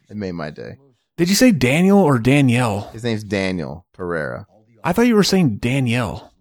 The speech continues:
Speaker 1: Dude.
Speaker 2: Like, both times you said it.
Speaker 1: No, Daniel.
Speaker 2: See, he's got a beta name. You called him Danielle.
Speaker 1: Dude, we don't have girl listeners. What the fuck are you drinking?
Speaker 2: Exactly.
Speaker 1: We got a few, I think.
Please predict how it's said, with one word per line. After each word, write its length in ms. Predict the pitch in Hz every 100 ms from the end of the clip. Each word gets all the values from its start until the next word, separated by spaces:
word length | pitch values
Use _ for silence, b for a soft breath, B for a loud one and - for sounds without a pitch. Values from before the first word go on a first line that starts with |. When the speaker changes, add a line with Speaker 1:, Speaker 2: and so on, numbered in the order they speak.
| _ _
Speaker 1:
Dude. 300 | 127 151 143
Speaker 2:
Like, 180 | 113 117
both 300 | 127 135 131
times 340 | - 123 113 101
you 60 |
said 240 | - 117 -
it. 80 |
Speaker 1:
No, 460 | 92 92 87 76 78
Daniel. 500 | 82 76 67 62 69 98
Speaker 2:
See, 120 | 185
he's 220 | 208 269
got 160 | 285 262
a 60 |
beta 340 | 120 135 139 104
name. 380 | 120 151 - -
You 100 | 139
called 240 | 147 175 110
him 80 |
Danielle. 480 | 92 90 98 73 110
Speaker 1:
Dude, 160 | - 143
we 60 |
don't 100 | 180
have 140 | 123 92
girl 260 | 92 85
listeners. 400 | 80 80 80 85
What 60 | 127
the 60 | 143
fuck 240 | 127 117
are 40 | 98
you 80 |
drinking? 440 | 85 65 - 67 - _ _
Speaker 2:
Exactly. 920 | 143 147 107 110 - - - - - _ _ -
Speaker 1:
We 80 |
got 120 | 90 95
a 40 |
few, 260 | - 76 65
I 60 |
think. 300 | 80 65 -